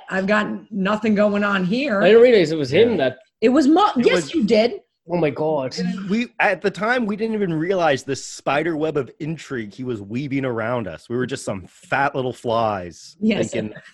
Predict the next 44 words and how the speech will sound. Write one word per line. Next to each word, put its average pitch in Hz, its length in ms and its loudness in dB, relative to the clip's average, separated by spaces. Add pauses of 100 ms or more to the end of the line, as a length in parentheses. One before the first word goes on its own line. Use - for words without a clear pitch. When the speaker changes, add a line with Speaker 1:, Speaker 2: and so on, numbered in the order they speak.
(140)
Speaker 3:
thinking 131 260 -8
things 143 240 0
were 139 60 -2
gonna 135 180 0
work 123 320 0
out, 117 380 -2 (100)
but 117 120 -8
that 110 180 -4
it 107 240 -10
wasn't. 131 400 0 (520)
It - 240 -10
Speaker 1:
<laughs> - 0 -
Speaker 3:
wasn't, 135 440 0
dude. 110 340 -4 (360)
Speaker 1:
To 233 60 -2
give 247 240 0
some 247 200 -2
context, 220 920 -6
Mo 180 880 0 (480)
had 190 360 -2
been, 185 600 0 (280)
t-, 220 400 -10
t-, 240 160 -10
you 262 100 0
know, 247 120 2
to 233 160 -2
be 233 160 2
fair, 175 480 -2 (340)
a 247 80 -4
pretty 269 240 -2
good 233 220 0
friend. 254 400 -6
He'd 196 180 -2
been 160 140 -6
coming 165 300 -4
over. 190 440 -2
Speaker 3:
Yeah. 135 300 -4
Speaker 1:
He, 190 220 0
he 185 180 0
did 160 420 0
my 156 180 -6
website 170 560 -4
for 262 140 -10
me. 285 320 -4